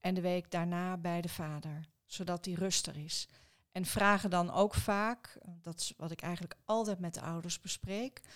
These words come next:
om ondersteuning bij het transport van alle spullen. Want een, een, het is voor kinderen, ja, kinderen kunnen bijna niet over een, een probleem van het transport van die spullen. Van al die schoolboeken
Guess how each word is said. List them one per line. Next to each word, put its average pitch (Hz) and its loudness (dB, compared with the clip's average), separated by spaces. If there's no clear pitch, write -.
om 202 0
ondersteuning 226 6
bij 202 4
het 202 -2
transport 190 -2
van 175 -6
alle 175 -4
spullen. 165 -8
Want 180 -2
een, 170 -2
een, 165 -4
het - -18
is - -2
voor 196 -4
kinderen, 185 2
ja, 160 -6
kinderen 220 0
kunnen 196 0
bijna 214 4
niet 214 2
over 214 4
een, 170 -2
een 190 -2
probleem 202 4
van 202 -2
het 175 -6
transport 185 -2
van 196 -6
die 180 -2
spullen. 202 -4
Van 170 -20
al 285 6
die 311 2
schoolboeken 247 4